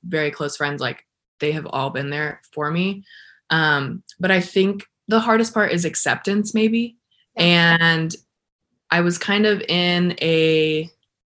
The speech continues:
Speaker 1: like, a bubble, I think, when I was playing and just kind of distracted by my season and by school and things like that. And so once school was over, then it kind of all hit me, I would say. But I think the biggest thing is just to, like,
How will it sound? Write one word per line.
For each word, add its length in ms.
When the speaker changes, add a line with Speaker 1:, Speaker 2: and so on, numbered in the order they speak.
Speaker 1:
like, 160
a 60
bubble, 420
I 120
think, 480
when 180
I 100
was 320
playing 680
and 580
just 320
kind 160
of 80
distracted 500
by 140
my 140
season 480
and 120
by 120
school 380
and 120
things 160
like 220
that. 260
And 140
so 400
once 500
school 380
was 180
over, 360
then 260
it 80
kind 240
of 100
all 160
hit 200
me, 340
I 80
would 160
say. 360
But 260
I 80
think 240
the 80
biggest 520
thing 340
is 180
just 200
to, 80
like, 300